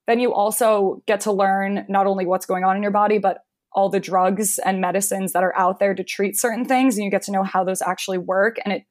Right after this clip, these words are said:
definitely, definitely gets overwhelming. But I think, like, I'm very happy with my choice. I had a little hiccup in the middle, um, transitioning between pre-professional and professional where I didn't know if I wanted to do pharmacy. And I was like, "I like this, but I don't know if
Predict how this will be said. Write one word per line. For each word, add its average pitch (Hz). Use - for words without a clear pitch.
definitely, 220
definitely 165
gets 202
overwhelming. 202
But 190
I 254
think, 262
like, 208
I'm 220
very 202
happy 190
with 185
my 185
choice. 185
I 226
had 247
a 233
little 208
hiccup 226
in 220
the 214
middle, 196
um, 190
transitioning 196
between 202
pre-professional 185
and 185
professional 196
where 185
I 180
didn't 185
know 190
if 190
I 185
wanted 190
to 214
do 233
pharmacy. 233
And 208
I 202
was 196
like, 202
"I 190
like 220
this, 254
but -
I 196
don't 208
know 190
if 185